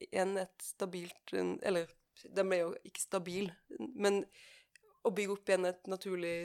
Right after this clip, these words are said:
system, da. Og jeg tror ikke at, liksom, altså, man kan bygge veldig mye grønne tak som kan være kjempebra for økosystemet i byene, men det vil jo aldri kunne erstatte en blomstereng på bakken. Det vil jo ikke, liksom,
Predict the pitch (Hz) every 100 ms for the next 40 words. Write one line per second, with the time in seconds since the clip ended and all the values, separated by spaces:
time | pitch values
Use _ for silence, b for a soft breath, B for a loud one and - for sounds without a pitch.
0 | 170 196 - 190 226 170 b b b -
1 | 208 208 208 175 185 190 202 180 175 b
2 | b b b b b _ _ _ 196 202
3 | 196 190 196 190 190 196 190 196 190 196
4 | 185 175 180 196 - - - b b _
5 | - 208 190 202 185 180 - - 214 196
6 | - _ 180 170 175 214 208 - - 190
7 | 185 - 170 185 - 170 180 175 175 196
8 | - _ 208 202 202 185 - 202 175 190
9 | 185 180 - 180 - _ - - _ _
10 | _ _ _ - 190 185 190 - 170 180
11 | 180 - 196 208 - _ _ _ - 208
12 | 185 170 175 175 180 170